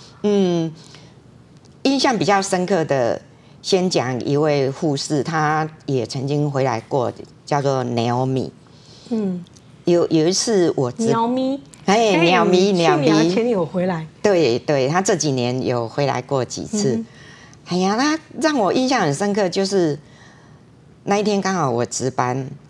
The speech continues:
Speaker 1: 然后外科病房就 call 说，哎，他们病房有一个病人吐血了，然后可能需要输血，要我们检验室人去帮他做化验，检查他的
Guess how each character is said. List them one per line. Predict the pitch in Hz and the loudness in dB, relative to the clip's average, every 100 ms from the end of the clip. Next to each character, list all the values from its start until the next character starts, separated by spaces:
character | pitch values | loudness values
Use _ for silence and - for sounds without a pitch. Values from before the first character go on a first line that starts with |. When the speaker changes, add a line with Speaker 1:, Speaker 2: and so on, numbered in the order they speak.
| - - | -20 -4
Speaker 1:
然 | 143 165 | -4 -2
后 | 156 185 160 143 131 127 - - | -2 0 2 2 2 0 -4 -4
外 | 170 151 | -2 0
科 | 160 | -2
病 | 143 156 139 | -2 -2 -2
房 | 123 113 | -6 -8
就 | - 139 - - | -4 -4 -4 -12
call | - 139 147 | -4 -2 -2
说， | 147 135 135 135 - - - | -2 -2 -2 -4 -10 -20 -10
哎， | 143 113 | -8 -6
他 | - 151 | -6 -4
们 | 139 123 107 | -2 -4 -4
病 | - 135 | -2 -2
房 | 131 110 | -4 -6
有 | 107 117 | -6 -4
一 | 135 | -4
个 | 127 117 110 - - | -2 -2 -4 -8 -4
病 | 170 131 | -2 0
人 | 117 110 | -2 -6
吐 | - 165 | -2 -2
血 | 127 - 104 | 0 -2 -2
了， | 107 104 82 - - - | -2 -4 -6 -12 -20 -20
然 | - 117 | -8 -4
后 | 143 135 123 131 - - | -2 -2 -2 -6 -18 -8
可 | 123 | -6
能 | 113 | -4
需 | 117 156 | -2 0
要 | 147 131 | 0 0
输 | - 147 131 | -2 -2 -2
血， | 135 - 73 82 - | -4 -4 -6 -6 -2
要 | 156 | -2
我 | 127 110 | 0 -2
们 | 117 | -6
检 | 104 113 | -8 -6
验 | 131 | -6
室 | 135 | -4
人 | 120 107 | -4 -4
去 | - 131 - - - | -4 -4 -4 -14 -8
帮 | 131 135 | -6 -4
他 | 127 127 - | -4 -6 -4
做 | 151 117 | -2 -2
化 | 123 139 113 | -4 -6 -4
验， | 131 131 107 | -2 -2 -4
检 | - 104 | -8 -10
查 | 110 107 | -10 -10
他 | 113 120 | -8 -6
的 | 120 110 | -4 -4